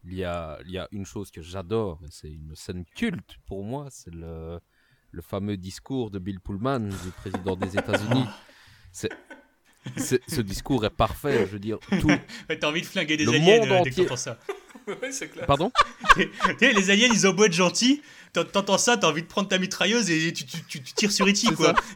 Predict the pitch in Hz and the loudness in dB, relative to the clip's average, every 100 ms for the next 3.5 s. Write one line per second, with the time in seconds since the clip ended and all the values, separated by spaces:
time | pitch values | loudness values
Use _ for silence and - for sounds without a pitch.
0 | - 196 202 233 262 240 208 196 202 202 | 2 4 4 -2 0 0 0 0 4 4
1 | 196 185 175 202 160 170 180 175 160 - | 4 2 0 -2 0 -2 -2 -6 -10 -14
2 | - 202 - 226 147 - 135 - - 151 | -6 -4 -2 -2 -4 -10 -16 -16 -10 -6
3 | 147 151 156 156 | -2 0 -2 -4